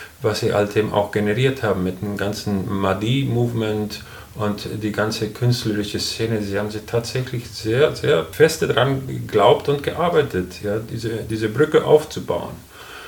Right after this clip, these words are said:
Was möglicherweise diese Brücke auch sehr gefördert hat, und zwar ziemlich später auch, ist das Goethe-Institut. Goethe-Institut hat,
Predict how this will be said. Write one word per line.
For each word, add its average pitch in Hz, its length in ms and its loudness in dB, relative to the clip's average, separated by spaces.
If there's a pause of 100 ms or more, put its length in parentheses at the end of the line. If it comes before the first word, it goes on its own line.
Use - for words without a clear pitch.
(520)
Was - 460 4 (100)
möglicherweise 131 800 2
diese 110 280 0
Brücke 120 360 0
auch 110 260 2
sehr 110 320 2
gefördert 135 560 6
hat, 123 180 0
und 104 160 2
zwar 101 260 4
ziemlich 101 340 -2
später 156 480 4
auch, 139 360 4
ist 117 240 0
das 110 200 -4
Goethe-Institut. 98 920 -4 (400)
Goethe-Institut 107 800 -4
hat, 104 240 -2